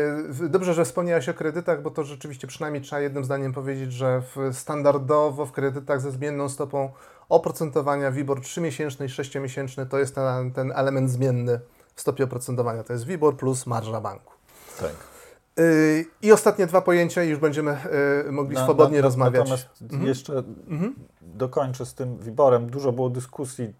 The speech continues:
Speaker 2: e, żeby ten wibor znieść. W Wielkiej Brytanii nie, nie, nie ma liboru, bo
Speaker 1: Mhm.
Speaker 2: wibor to jest Warsaw Interbank Offer Rate, w Wielkiej Brytanii będzie, e, London Interbank Offer Rate. W umowach kredytowych nie ma liboru, jest po prostu stopa referencyjna banku.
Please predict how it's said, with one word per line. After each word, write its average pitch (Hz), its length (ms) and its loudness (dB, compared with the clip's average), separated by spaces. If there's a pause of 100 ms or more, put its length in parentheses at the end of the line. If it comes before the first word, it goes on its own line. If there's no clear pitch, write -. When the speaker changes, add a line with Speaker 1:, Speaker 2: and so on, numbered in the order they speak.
(120)
Speaker 2:
e, 101 300 -4 (100)
żeby 95 220 -12
ten 107 140 -10
wibor 104 280 -6
znieść. 120 280 -8 (480)
W - 20 -14
Wielkiej 143 240 0
Brytanii 143 420 -2
nie, 143 120 -8 (120)
nie, 135 180 -6
nie 127 140 0
ma 92 400 -2
liboru, 92 560 -4 (120)
bo 156 60 -6
Speaker 1:
Mhm. 151 180 0
Speaker 2:
wibor 104 200 0
to 104 80 -4
jest 101 180 -6
Warsaw 92 680 0
Interbank 90 480 -8
Offer 87 220 -4
Rate, 85 220 -4 (100)
w 90 320 -4
Wielkiej 87 320 -8
Brytanii 85 280 -10
będzie, 85 240 -10 (300)
e, 82 40 -4
London 82 560 -8
Interbank 82 500 -14
Offer 82 220 -10
Rate. 92 140 -10 (380)
W - 60 -14
umowach 120 260 2
kredytowych 110 480 -2
nie 110 100 -4
ma 98 120 -2
liboru, 90 320 -4
jest 107 120 -6
po 113 60 -10
prostu 101 260 -10
stopa 95 300 -8
referencyjna 87 640 -10
banku. - 300 -18